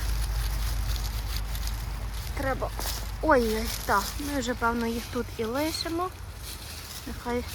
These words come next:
розмножуються. На кінець зайшла я в новий ліс,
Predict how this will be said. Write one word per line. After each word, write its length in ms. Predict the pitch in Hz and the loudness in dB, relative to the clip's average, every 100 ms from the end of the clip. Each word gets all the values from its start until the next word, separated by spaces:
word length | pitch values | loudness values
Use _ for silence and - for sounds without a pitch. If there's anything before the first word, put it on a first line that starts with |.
| - - - - - - - - - - - - - | -6 -4 -4 -4 -6 -8 -10 -10 -8 -6 -4 -6 -4
розмножуються. 1400 | 233 247 208 - - - - 240 240 214 202 220 208 - - - - - 330 | 0 2 0 -4 -4 -4 -2 2 4 4 2 2 2 -2 -6 -4 -4 0 4
На 160 | 339 | 4
кінець 760 | - 254 240 247 247 240 240 233 | 6 4 6 6 6 6 4 2
зайшла 440 | 214 - 247 269 | 0 0 2 4
я 100 | 294 | 6
в 40 | 294 | 4
новий 280 | 277 285 | 4 4
ліс, 180 | 254 262 | 2 0